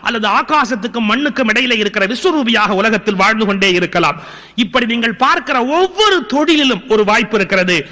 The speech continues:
உங்கள் உ-, உயர நீளத்தை, அகல ஆழத்தை நீங்கள் தீர்மானிக்கிறீர்கள். உங்கள் விஸ்வரூபத்தை நீங்கள் முடிவு செய்கிறீர்கள்.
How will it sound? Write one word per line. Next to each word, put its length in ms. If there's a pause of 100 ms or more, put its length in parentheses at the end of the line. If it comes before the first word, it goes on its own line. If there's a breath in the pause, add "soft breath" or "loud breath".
(180 loud breath)
உங்கள் 340
உ-, 220
உயர 360
நீளத்தை, 760 (160 loud breath)
அகல 380
ஆழத்தை 720 (100)
நீங்கள் 640
தீர்மானிக்கிறீர்கள். 840 (460 soft breath)
உங்கள் 360
விஸ்வரூபத்தை 840
நீங்கள் 420
முடிவு 300
செய்கிறீர்கள். 680